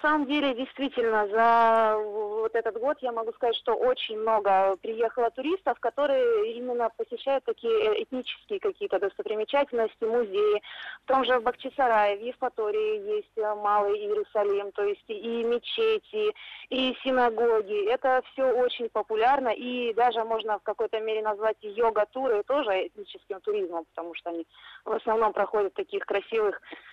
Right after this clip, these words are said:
локациях. То есть, э, на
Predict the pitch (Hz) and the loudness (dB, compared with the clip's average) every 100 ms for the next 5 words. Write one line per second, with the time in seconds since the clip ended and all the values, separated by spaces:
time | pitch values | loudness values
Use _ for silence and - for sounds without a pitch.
0 | - 233 240 240 247 233 - 220 208 - | -4 2 4 4 4 2 0 -2 -2 -4
1 | _ - - - - 277 285 - 285 262 | _ -20 -20 -14 -2 0 0 -2 2 4
2 | 254 240 240 226 240 226 226 233 240 | 4 4 2 -2 -6 -4 -2 -2 0